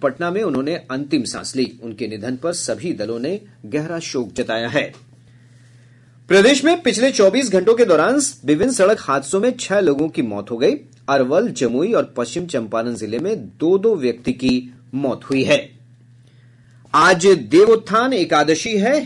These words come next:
हिंदू धार्मिक मान्यताओं के अनुसार इस दिन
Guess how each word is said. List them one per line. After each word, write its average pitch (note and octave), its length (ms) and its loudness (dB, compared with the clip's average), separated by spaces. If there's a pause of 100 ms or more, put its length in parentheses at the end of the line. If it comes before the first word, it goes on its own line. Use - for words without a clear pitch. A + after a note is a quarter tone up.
हिंदू F3+ 380 -2
धार्मिक F3+ 480 -4
मान्यताओं C#3 460 -2
के E3 120 -4
अनुसार B2+ 840 -4
इस C#3 140 0
दिन D3+ 420 -4